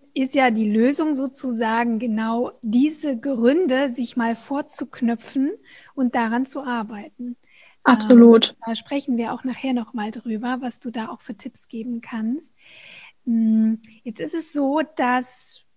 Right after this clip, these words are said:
Speaker 1: ja, viele Menschen so zu Beginn, wenn sie also sich vornehmen, „Ich esse jetzt gesünder, ich stelle jetzt meine Ernährung um“, äh, da ist ja die Motivation unglaublich hoch und dann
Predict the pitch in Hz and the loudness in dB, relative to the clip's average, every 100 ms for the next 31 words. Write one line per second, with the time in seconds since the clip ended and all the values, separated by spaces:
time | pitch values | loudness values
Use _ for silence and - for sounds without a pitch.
0 | - 240 196 - _ - - _ _ _ | -6 -4 -4 -8 _ -20 -20 _ _ _
1 | - 311 339 320 240 240 262 - 285 262 | 2 4 4 2 2 2 2 0 2 2
2 | 302 466 370 269 247 262 269 214 277 339 | 2 -2 -4 -6 -4 -4 -2 -2 0 2
3 | 320 285 269 262 240 247 269 254 247 226 | 2 2 0 -2 -2 -4 -4 -6 -4 -6
4 | 226 - 262 294 240 240 415 - - 269 | -8 -6 -2 0 0 -4 -8 -18 -10 -8
5 | - 254 - 269 233 254 240 233 220 - | -4 -6 -6 -8 -6 -2 -2 -4 -8 -10
6 | 254 254 262 - 240 240 247 254 240 262 | -4 -2 -4 -2 -2 -2 -4 -2 -2 0
7 | 254 233 233 269 277 311 - - - - | -2 -4 -4 0 0 0 -4 -20 -20 -20
8 | - - - 233 233 262 277 285 254 254 | -20 -18 -6 -6 -4 -6 0 2 4 2
9 | 262 262 247 247 285 269 - 285 269 240 | 2 2 0 0 -2 -2 0 2 2 0
10 | 233 226 220 196 - 233 233 247 247 233 | -2 -4 -12 -12 -6 2 6 6 4 -2
11 | 220 220 220 | -4 -4 -6